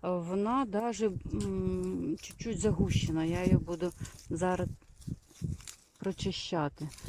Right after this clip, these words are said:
Бачите, да? Тобто вона доволі таки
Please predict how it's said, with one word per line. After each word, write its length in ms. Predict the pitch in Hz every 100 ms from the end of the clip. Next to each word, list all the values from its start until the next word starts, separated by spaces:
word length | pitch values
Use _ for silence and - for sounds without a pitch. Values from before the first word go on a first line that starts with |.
| - 165
Бачите, 540 | 165 156 - - 156
да? 220 | 160 214 285 - - - - -
Тобто 360 | 185 180 - 180
вона 540 | 175 190 214 269 339 - - - - - _ _
доволі 540 | 170 185 185 208 254 269
таки 400 | 240 - 247